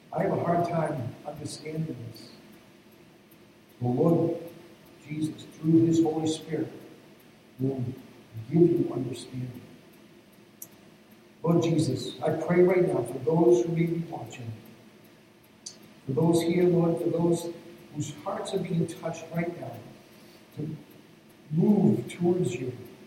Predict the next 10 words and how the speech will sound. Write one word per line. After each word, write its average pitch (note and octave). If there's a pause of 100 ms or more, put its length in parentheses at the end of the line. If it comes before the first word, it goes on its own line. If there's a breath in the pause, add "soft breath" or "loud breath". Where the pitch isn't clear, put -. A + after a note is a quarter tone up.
(220)
to D3
accept G#3
you D#3
as C3+ (640)
Lord D#3
and D#3+
Savior. C#3 (2500)
Lord, D3 (100)
I - (160)
pray, -